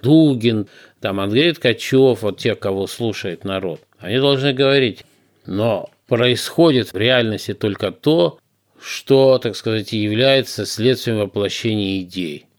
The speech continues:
Если у нашего народа, у нашего государства нет идеи, то в нашем народе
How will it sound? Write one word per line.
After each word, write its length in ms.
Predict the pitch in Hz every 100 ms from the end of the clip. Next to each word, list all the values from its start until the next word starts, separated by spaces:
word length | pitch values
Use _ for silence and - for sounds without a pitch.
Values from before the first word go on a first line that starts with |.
| _ _ _ _
Если 420 | 87 123 156 -
у 80 | 123
нашего 400 | 135 123 - 113
народа, 560 | 113 117 123 120 92 78
у 160 | 87
нашего 340 | 113 120 - 104
государства 640 | 101 - 107 113 - 95
нет 320 | 101 104 -
идеи, 640 | 85 78 95 123 143 135 _ - - - _
то 100 | 110
в 140 | 92 98
нашем 460 | 131 143 123 104
народе 680 | 101 101 131 139 101 85